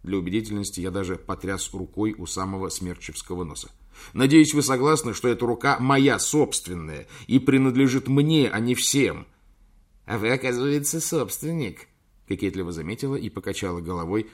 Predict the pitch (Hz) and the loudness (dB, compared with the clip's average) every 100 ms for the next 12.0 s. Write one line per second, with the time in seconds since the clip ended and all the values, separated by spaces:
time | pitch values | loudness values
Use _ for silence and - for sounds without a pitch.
0 | - - 104 98 87 90 90 95 85 58 | -8 -6 -4 -4 -4 -4 -4 -4 -6 -10
1 | 50 - _ _ _ _ _ _ - - | -16 -20 _ _ _ _ _ _ -10 0
2 | 135 147 135 92 71 - - - - _ | 4 4 4 -2 -8 -12 -18 -18 -20 _
3 | _ 90 92 104 98 98 - 87 107 98 | _ -8 -4 -2 0 -2 -2 -4 -2 -2
4 | 90 85 98 90 92 87 92 95 95 92 | -4 -4 -4 -4 -4 -4 -2 -2 -2 -4
5 | 87 - 82 107 113 110 107 - 98 - | -6 -10 -4 -2 -2 -2 -4 -2 -4 -4
6 | 95 - 95 95 92 87 - - - 73 | -8 -6 -6 -6 -8 -8 -8 -10 -10 -12
7 | _ _ _ _ _ _ - - 151 143 | _ _ _ _ _ _ -8 4 6 6
8 | 127 98 127 139 101 101 90 71 - _ | 4 2 2 2 0 -4 -6 -8 -18 _
9 | _ _ _ _ - 110 135 165 151 135 | _ _ _ _ -6 -2 2 6 6 6
10 | 135 120 127 117 139 143 113 98 127 131 | 4 4 2 2 2 2 0 -2 -2 -2
11 | - 110 143 131 120 131 117 104 80 | -4 0 2 2 4 2 0 -6 -8